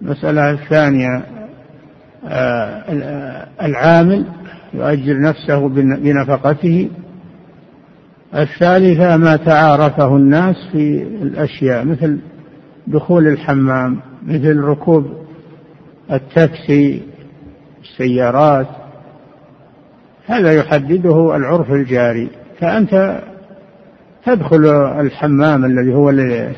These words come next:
للاغتسال والتحمم والتنظف، ولا تتقاطع مع صاحبه على الأجرة، تكتبون عقد، ما يحتاج إلى هذا، تدخل مثل الناس،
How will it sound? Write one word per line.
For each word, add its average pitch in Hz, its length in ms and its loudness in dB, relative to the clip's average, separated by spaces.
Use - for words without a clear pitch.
للاغتسال 143 760 2
والتحمم 135 720 0
والتنظف، 147 640 -2
ولا 220 300 2
تتقاطع 160 840 2
مع 127 640 -2
صاحبه 131 800 2
على 143 220 4
الأجرة، 135 800 2
تكتبون 151 520 0
عقد، 143 400 -2
ما 254 160 -2
يحتاج 139 380 -2
إلى 123 200 -4
هذا، 113 320 -6
تدخل 196 340 0
مثل 180 280 2
الناس، 123 480 0